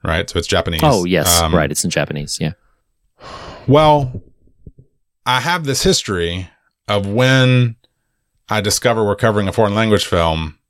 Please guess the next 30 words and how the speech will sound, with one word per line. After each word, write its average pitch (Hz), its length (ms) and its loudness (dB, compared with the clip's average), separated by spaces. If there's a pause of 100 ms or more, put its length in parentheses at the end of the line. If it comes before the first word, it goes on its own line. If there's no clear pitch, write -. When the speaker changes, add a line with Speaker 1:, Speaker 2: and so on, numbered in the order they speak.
(240)
Speaker 1:
especially, 95 380 -2
like, - 400 -4
in 101 120 -6
the 82 60 -4
moment, 90 260 -6 (160)
you 95 100 -8
know, 87 200 -6
like, 82 220 -6
Speaker 2:
Mm, 127 180 2
Speaker 1:
I'm 92 80 -6
queuing 104 320 2
Speaker 2:
mm. 85 60 -2
Speaker 1:
it 82 40 0
up. 95 280 0 (560)
I 113 60 4
Speaker 2:
Mm-hmm. 104 100 4
Speaker 1:
kind 101 180 4
of, 85 320 -8 (480)
kind 95 100 -4
of 82 60 -6
say, 85 360 -2 (440)
"Well, 80 100 -6
shit," 101 300 0
in 98 100 -4
my 90 140 -2
head, 117 260 0 (600)
uh, 117 400 4
Speaker 2:
Oh. 120 40 0
Speaker 1:
just 143 160 2
because 127 540 2